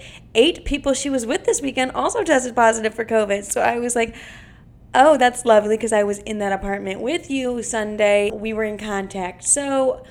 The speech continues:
my sister and I had to get covid tested, and we wanted to do the rapid testing so it would come back quick, like, within twenty-four hours of the testing.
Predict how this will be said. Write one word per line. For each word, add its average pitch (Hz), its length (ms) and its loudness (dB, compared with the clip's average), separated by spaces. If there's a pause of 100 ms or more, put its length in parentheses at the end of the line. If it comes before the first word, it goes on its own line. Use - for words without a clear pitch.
(140)
my 220 200 -4
sister 311 420 -2
and 294 100 0
I 233 140 -2
had 220 160 -2
to 208 80 0
get 202 180 -4
covid 185 440 0
tested, 170 560 -8 (300)
and 220 160 0
we 226 100 0
wanted 233 240 0
to 220 100 -4
do 208 140 0
the 196 80 -2
rapid 208 380 2
testing 220 420 -4
so 214 140 -4
it 196 40 -2
would 196 100 -8
come 196 200 -6
back 185 240 -4
quick, 277 280 0
like, 233 160 -4
within 202 320 -2
twenty-four 202 420 -4
hours 196 340 0
of 190 120 -4
the 208 60 -4
testing. 233 600 -2